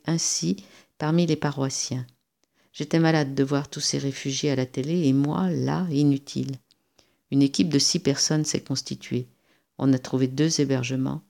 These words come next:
Deux familles de yézidis sont arrivées en avril deux mille seize et en avril deux mille dix-huit pour une troisième, avec cinq enfants, dont deux nés en camp. Nous sommes huit qui apportons chacun nos compétences.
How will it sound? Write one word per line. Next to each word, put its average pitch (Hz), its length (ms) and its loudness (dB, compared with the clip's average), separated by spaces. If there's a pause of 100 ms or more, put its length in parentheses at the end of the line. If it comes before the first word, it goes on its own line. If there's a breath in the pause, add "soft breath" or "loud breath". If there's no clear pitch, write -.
(360)
Deux 147 100 0
familles 156 460 2
de 135 120 -2
yézidis 135 600 -2
sont - 280 -4
arrivées 135 320 0
en 131 180 0
avril 135 360 -4
deux 127 100 0
mille 135 200 2
seize 190 460 2
et 143 80 4
en 139 100 4
avril 139 340 0
deux 135 100 0
mille 139 180 2
dix-huit 143 440 0
pour 131 140 -2
une 127 120 0
troisième, 139 640 0 (420 loud breath)
avec 127 180 0
cinq 180 340 -2
enfants, 131 440 -2
dont 131 280 0
deux 139 440 0
nés 143 280 0
en 131 120 -2
camp. 127 260 -10 (800 soft breath)
Nous 147 80 -2
sommes 139 320 4
huit 143 440 2
qui 135 140 -6
apportons 131 400 -6
chacun 151 400 0
nos 143 120 2
compétences. 135 720 -4